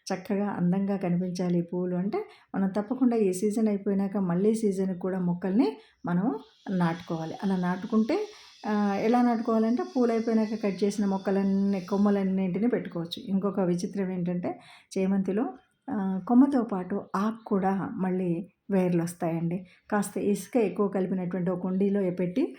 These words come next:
ఈ ఆకుల్ని కూడా మనం కట్ చేసి పెడితే, అంటే ఆకులు కానీ, కట్ చేసిన పూలతో కట్ చేసిన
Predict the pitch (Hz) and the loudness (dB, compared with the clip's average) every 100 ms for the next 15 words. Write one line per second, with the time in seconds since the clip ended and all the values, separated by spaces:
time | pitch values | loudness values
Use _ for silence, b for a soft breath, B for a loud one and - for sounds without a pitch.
0 | B - 220 208 208 190 208 262 220 175 | B 0 4 4 2 -2 2 4 4 2
1 | 185 185 180 175 190 180 - 202 196 180 | -2 0 -2 -2 -2 -2 0 0 0 -2
2 | 180 170 - - 190 254 196 180 196 175 | -2 -2 -4 -2 -2 0 0 0 0 0
3 | 202 311 440 B B - 226 - 247 233 | 2 0 0 B B -6 -4 0 0 0
4 | 185 240 240 233 214 202 202 190 190 185 | 0 0 2 0 0 0 0 0 0 0
5 | 175 | -4